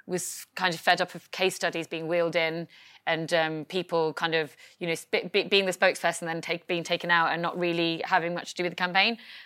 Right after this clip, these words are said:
And so we, and, and so it's really important to me that we don't work on campaigns like that. And honestly, Ella and Caitlin are running that campaign. Like, their mums,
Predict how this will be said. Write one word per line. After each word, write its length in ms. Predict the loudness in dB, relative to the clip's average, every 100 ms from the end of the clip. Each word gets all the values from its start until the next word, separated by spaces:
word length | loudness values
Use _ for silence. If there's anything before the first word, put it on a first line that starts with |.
| -6
And 100 | 0
so 120 | 4 4
we, 140 | 4 4
and, 200 | 4 4
and 140 | 2 2
so 100 | 2
it's 200 | 0 2
really 180 | 2 2
important 380 | 0 -4 -4
to 60 | -6
me 100 | -6
that 100 | -4
we 80 | 0
don't 160 | 0
work 200 | 2 -2
on 60 | -2
campaigns 300 | -6 -6 -2
like 100 | 2
that. 180 | 2 0 -10 -6
And 120 | 0
honestly, 420 | 2 2 2 2 6
Ella 220 | 6 4
and 100 | 2
Caitlin 280 | 2 2 0
are 80 |
running 240 | -2 -2 -4
that 120 | -4
campaign. 380 | -4 0 2 4
Like, 140 | 4
their 100 | 6
mums, 360 | 6 4 2